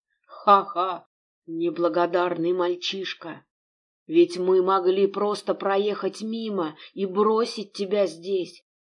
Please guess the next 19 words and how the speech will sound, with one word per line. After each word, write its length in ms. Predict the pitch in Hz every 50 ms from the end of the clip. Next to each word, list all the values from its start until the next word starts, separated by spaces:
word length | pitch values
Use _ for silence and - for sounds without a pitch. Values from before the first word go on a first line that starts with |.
| _ _ _ _ _ _ _ _
Да 240 | - - 160 170 165
и, 100 | 175 226
кстати, 680 | - - - - - 294 262 202 - - - - - -
никакой 640 | - 156 156 165 - 190 185 180 - 196 175 170 175
девицы 560 | 160 175 190 190 180 190 190 180 - 240 226
по 220 | - - 220 214
имени 440 | 202 196 196 202 202 202 202 202 202
Надя 600 | 202 190 185 185 180 185 185 175 208 220 214 - _ _ _ _
мы 220 | 180 180 180 180
не 140 | 175 175 175
находили. 880 | 175 185 180 - 202 214 226 196 196 208 190 175 170 175 180 175 - _ _ _ _ _ _
Ясно 560 | 165 175 175 170 165 175 - - 233 233 240
тебе?» 440 | 233 - 269 208 214 185 147 - - _ _ _ _ _ _ _ _
На 200 | - 170 185 190
чётком 580 | 185 - - - 285 285 - - - 170 165 160
французском 800 | 156 - 180 175 175 180 175 - 233 226 - - - - 151 156
языке 680 | 151 143 151 143 139 147 151 151 - - 220 247 254 - _ _ _ _ -
произнёс 600 | - 160 156 156 151 - 160 160 156 151 - -
кучер 560 | _ - 165 156 156 - - - - _